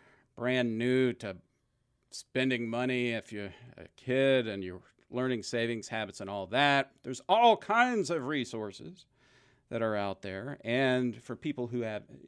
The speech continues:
debt issues also, there's some coaches that Ramsey has. That's pretty helpful. So again, when we look at retirement savings, we look at doing a financial plan.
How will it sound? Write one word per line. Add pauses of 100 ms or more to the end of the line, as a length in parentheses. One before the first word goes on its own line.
(120)
debt
issues
also,
there's
some (420)
coaches
that
Ramsey
has. (460)
That's
pretty
helpful. (540)
So (880)
again,
when (260)
we
look
at (200)
retirement
savings, (400)
we
look
at
doing
a
financial
plan.